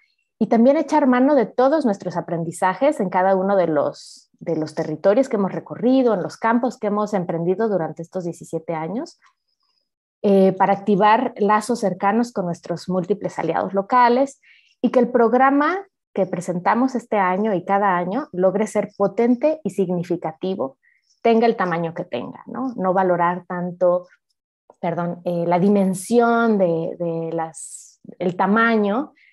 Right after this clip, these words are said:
sino la, la calidad y la, y la potencia que pueda despertar. Nos interesa, sí, que cada película encuentre a su público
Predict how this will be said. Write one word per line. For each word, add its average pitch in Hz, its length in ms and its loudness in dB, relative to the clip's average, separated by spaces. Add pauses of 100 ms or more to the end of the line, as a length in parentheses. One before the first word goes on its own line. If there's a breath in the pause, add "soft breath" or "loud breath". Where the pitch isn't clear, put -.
(100)
sino 180 380 0
la, 156 300 -6 (180)
la 175 220 -6
calidad 175 440 0
y 185 100 0
la, 165 200 -4
y 185 100 -4
la 180 160 0
potencia 196 520 0
que 185 100 -6
pueda 160 300 -4
despertar. - 760 -16 (1600)
Nos 208 180 2
interesa, 233 520 4
sí, 262 220 0
que 220 180 -2
cada 302 280 4
película 220 500 2
encuentre 196 400 0
a 190 40 -6
su 180 180 -6
público 240 600 0